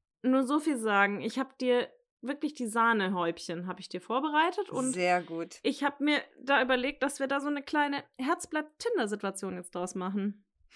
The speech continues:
Speaker 2: <laughs> Sehr gut. Betty,
Speaker 1: Hm?
Speaker 2: ich ziehe meinen imaginären Hut. Bin gespannt.
Speaker 1: Ja, sehr gerne. So, du kannst dich wirklich auf was gefasst machen und pass gut auf. Ich habe,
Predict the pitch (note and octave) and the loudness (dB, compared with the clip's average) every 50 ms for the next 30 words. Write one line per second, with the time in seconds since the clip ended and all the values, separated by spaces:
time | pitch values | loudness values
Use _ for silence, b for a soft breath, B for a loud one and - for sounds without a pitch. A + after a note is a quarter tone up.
0 | - - _ - D4+ - - E4+ - - A4 - - B4 - - G#4+ - - D4+ | -20 -4 _ 2 2 2 2 -6 -4 -6 -6 -2 -2 -2 -2 -4 -10 -2 2 2
1 | C#4+ D4 A#3+ B3 - B B B B B D4+ F4+ G4+ A#4 - - _ _ _ _ | 4 4 2 0 -4 B B B B B 4 4 4 4 0 -2 _ _ _ _
2 | _ _ _ _ _ _ _ - D4 F4 A4 - _ _ _ _ _ _ _ _ | _ _ _ _ _ _ _ -2 -2 -2 -2 -4 _ _ _ _ _ _ _ _
3 | _ _ _ - - - - - - D#4+ E4 D#4+ D#4 C#4+ C4+ C4+ D4 D#4+ D#4 D4 | _ _ _ -8 -8 -6 -4 -2 2 2 2 2 2 0 0 0 0 -2 -2 -2
4 | C4 D4 C#4 C#4+ C#4+ D4 C#4+ D4 A3 G3+ - - - _ _ _ _ _ _ _ | -2 -2 -2 0 0 0 0 0 -2 -2 -4 -8 -18 _ _ _ _ _ _ _
5 | _ _ _ - B3 C4 C#4+ D#4+ - G#4+ G#4 E4 C4+ G#3+ - - - - D#4 D4+ | _ _ _ -6 -4 -4 -4 -4 -2 0 0 0 -2 -4 -8 -12 -6 -2 0 0
6 | D4 D4 C4 A#3 A3 G#3 G#3 - _ _ _ _ _ _ _ _ _ - C4+ A#3+ | 2 2 2 2 2 0 -2 -6 _ _ _ _ _ _ _ _ _ -2 2 2
7 | A3 G#3+ - B B B B B B B B C4+ A3+ C#4 D4+ F#4 F#4+ - - - | 2 0 -2 B B B B B B B B -6 0 2 2 2 2 0 0 0
8 | F#4+ F4 F4 D#4+ E4 - D#4 D4 B3+ - C4+ - - - A#3 - D4 D#4+ - E4 | 0 0 0 -4 -4 -2 0 0 0 0 -2 -4 -4 -6 -4 -2 -2 0 2 2
9 | E4 D#4+ D4 B3+ C4+ - - D4+ E4 E4+ - - - D#4 D#4 - - - G3+ G3 | 2 2 2 0 0 2 4 6 6 6 4 -2 -4 -4 -4 0 2 4 6 6
10 | G3 G3+ - A3+ - B3+ C#4 C#4 B3+ B3 C4 C4+ E4 | 4 2 0 -2 4 6 6 6 6 4 2 2 0